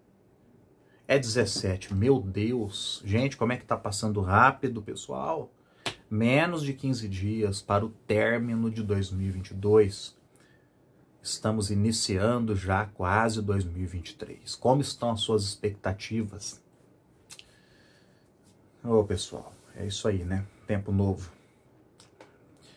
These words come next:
Sejam bem-vindos aqui. Obrigado pela participação, pela presença. Obrigado pelo carinho de vocês que reconhecem o sacrifício que eu faço para todos os dias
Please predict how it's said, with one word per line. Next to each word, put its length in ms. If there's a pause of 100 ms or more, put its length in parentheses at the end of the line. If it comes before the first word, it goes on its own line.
(360)
Sejam 300
bem-vindos 420
aqui. 380
Obrigado 500
pela 260
participação, 1000
pela 240
presença. 680
Obrigado 400
pelo 280
carinho 580
de 120
vocês 800 (340)
que 120
reconhecem 880
o 80
sacrifício 640
que 100
eu 40
faço 460
para 240
todos 320
os 120
dias 540